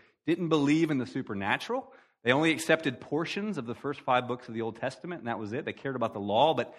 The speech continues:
were anti-supernatural, denied a resurrection,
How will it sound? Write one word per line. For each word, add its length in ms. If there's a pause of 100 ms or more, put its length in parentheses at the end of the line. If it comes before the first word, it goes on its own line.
(220)
were 220
anti-supernatural, 1300 (220)
denied 440
a 60
resurrection, 680